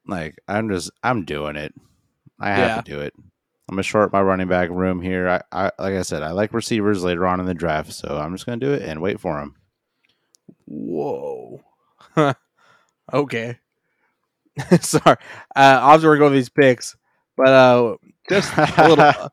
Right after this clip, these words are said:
Speaker 1: <laughs>
Speaker 2: a little preview here. We had our first defense go. Uh, I'm a little shocked by that, so, but we'll get to that here.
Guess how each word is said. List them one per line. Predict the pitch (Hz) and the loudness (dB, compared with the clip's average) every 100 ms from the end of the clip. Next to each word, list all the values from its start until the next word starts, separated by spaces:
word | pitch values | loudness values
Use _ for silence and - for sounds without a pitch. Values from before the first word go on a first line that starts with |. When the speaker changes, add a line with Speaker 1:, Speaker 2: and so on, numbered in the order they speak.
| _ | _
Speaker 1:
<laughs> | - | -2
Speaker 2:
a | 147 | 4
little | 160 196 | 6 6
preview | 135 143 190 147 | 6 6 6 6
here. | 143 139 | 4 4
We | 139 | 2
had | 147 185 | 4 4
our | 180 | 4
first | 151 165 139 | 4 2 0
defense | 123 170 139 123 120 | -6 -4 -2 -4 -8
go. | 113 107 127 _ _ _ _ - | -10 -8 -12 _ _ _ _ -4
Uh, | 127 120 | -2 0
I'm | 131 | 2
a | |
little | 190 | 0
shocked | 139 - 151 160 | 0 4 4 4
by | 131 120 | 0 0
that, | 120 131 123 123 | 2 2 2 -2
so, | 131 127 131 | 0 2 2
but | 135 | 2
we'll | 139 151 | 0 2
get | 147 | 0
to | 139 | 0
that | 123 | 0
here. | 123 123 | -2 -4